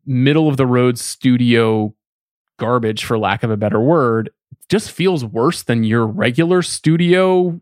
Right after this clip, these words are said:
middle of the road <laughs> garbage. And that might be a specific example of what you're saying, that the Spencer Confidentials feel actually just a little bit worse than,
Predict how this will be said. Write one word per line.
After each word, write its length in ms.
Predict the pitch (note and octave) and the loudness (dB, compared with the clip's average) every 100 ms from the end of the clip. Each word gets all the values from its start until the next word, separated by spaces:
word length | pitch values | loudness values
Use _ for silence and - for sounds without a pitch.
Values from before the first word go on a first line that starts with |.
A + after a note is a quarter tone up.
| _ _ _ - | _ _ _ -4
middle 260 | C3+ F3 | 0 2
of 80 | E3 | 2
the 100 | E3 | 0
road 280 | D#3+ F3+ D#3+ | 2 2 2
<laughs> 0 | |
garbage. 600 | C3 D#3 B2 B3+ - - - - _ | 0 2 0 -2 -4 -10 -14 -20 _
And 580 | B2+ B2 B2+ B2+ C3 B2+ - | -4 0 2 0 -2 -6 -6
that 260 | C3 E3+ | -2 0
might 260 | A#3+ A#3 D3+ | 0 -2 0
be 200 | E3+ E3+ | -2 -2
a 100 | - | -4
specific 880 | B2+ - C3 - - C#3+ C#3 D3+ C3+ - _ - | -8 -4 -6 -4 -2 -2 0 -4 -4 -18 _ -10
example 480 | A#2+ A2 A#2+ A#2 G#2+ | -8 -2 -2 0 -4
of 100 | G#2 | -6
what 160 | G#2 G2 | -8 -8
you're 120 | G2+ | -10
saying, 420 | - F#2 - - _ _ _ - | -10 -10 -12 -16 _ _ _ -4
that 280 | - G#2 _ - | -2 -2 _ -8
the 100 | B2+ | -8
Spencer 320 | - D3 D#3+ | -2 0 0
Confidentials 760 | E3+ D#3+ C#3 C3 C3 G#2 G2+ - | 0 -2 0 -2 -2 -4 -6 -10
feel 520 | - - C#3 A#2+ G#2 | -12 -4 -2 -2 -2
actually 460 | A2 B2 - A#2+ A2+ | -4 -4 -4 -4 -4
just 280 | A2 B2 - | -4 -4 -2
a 60 | |
little 360 | G#2+ A2 A#2+ A#2+ | -4 0 0 0
bit 200 | A#2+ A2 | -2 -4
worse 520 | G#2 G#2+ G2+ - - - _ _ - | -4 -2 -2 -6 -10 -12 _ _ -8
than, 400 | G#2+ G2+ G2+ | -4 -4 -6